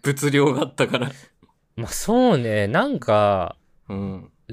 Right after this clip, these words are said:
Speaker 2: ぶっちゃけさ、
Speaker 1: うん。
Speaker 2: 後から思ったんだけど、俺深井くんのさ、
Speaker 1: うん。
Speaker 2: あの、
Speaker 1: うん。
Speaker 2: プレゼント買った時にさ、いくら出したか全く覚えてなかったんだよね。
Speaker 1: うん。<laughs> いや、ちょっとやだな。いくらだった？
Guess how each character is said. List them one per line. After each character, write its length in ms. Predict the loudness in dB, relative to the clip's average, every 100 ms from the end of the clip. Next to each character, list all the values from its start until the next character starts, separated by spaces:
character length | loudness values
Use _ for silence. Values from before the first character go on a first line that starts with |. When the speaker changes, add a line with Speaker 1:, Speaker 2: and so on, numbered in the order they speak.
| -12 -4
Speaker 2:
ぶ 200 | -2 0
っ 20 |
ち 80 | 0
ゃ 40 | 0
け 140 | 0
さ、 140 | 0
Speaker 1:
う 20 | 0
ん。 20 |
Speaker 2:
後 200 | 0 -2
か 120 | 0
ら 100 | 0
思 140 | 0 -4
っ 20 |
た 160 | -6 -6
ん 60 |
だ 100 | -6
け 100 | -10
ど、 120 | -10
俺 120 | -8 -8
深 260 | -4 -2
井 60 | -2
く 160 | -2 -4
ん 100 | -4
の 80 | -8
さ、 440 | -2 -2 -2 -4
Speaker 1:
う 80 | -2
ん。 240 | -2 -4 -14 -20 -20 _ _ -6
Speaker 2:
あ 180 | -4 -2
の、 440 | -2 -2 -2 -4
Speaker 1:
う 20 |
ん。 20 | -4
Speaker 2:
プ 100 | 0
レ 60 | 2
ゼ 60 |
ン 60 | 0
ト 60 | -2
買 120 | -6
っ 20 |
た 160 | -6 -14
時 160 | -10 -8
に 100 | -8
さ、 340 | -6 -8 -8 -14 -6
い 120 | -6
く 120 | -2
ら 120 | 0 0
出 100 | 0
し 60 |
た 100 | 0
か 120 | -2 0
全 360 | -2 0 2
く 80 | 2
覚 180 | 2 2
え 40 |
て 100 | 2
な 60 | 2
か 60 | 0
っ 100 | -4
た 140 | -6
ん 60 | -4
だ 80 | -2
よ 80 |
ね。 80 | 2 4 4 0 -8 -14 -20 -20 -20 -20 _ _ _ _ _ _ -10 -8 -8 -2 8
Speaker 1:
う 40 |
ん。 180 | 8 8
<laughs> 520 | 4 6 4 4 2 0
い 160 | -4 -2
や、 180 | -8 -8 -20 _ _ _ _ _ -18 -14 -14 -6
ち 100 | -2
ょ 40 |
っ 80 | 0
と 80 | 4
や 180 | 6 6
だ 140 | 4
な。 280 | 2 -4 -8
い 280 | -6 0 4
く 120 | 8
ら 60 | 8
だ 80 | 6
っ 40 |
た？ 140 | 2